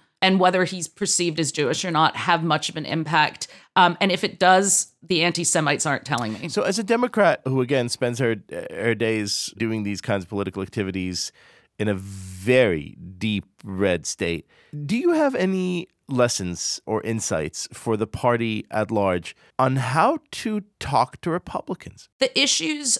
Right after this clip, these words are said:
Speaker 1: that plague Republicans,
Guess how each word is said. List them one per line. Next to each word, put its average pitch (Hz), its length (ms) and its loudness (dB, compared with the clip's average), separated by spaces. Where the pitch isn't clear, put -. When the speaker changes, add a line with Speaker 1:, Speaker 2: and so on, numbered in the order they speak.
Speaker 1:
that 226 340 0
plague 220 720 2
Republicans, 202 1120 -2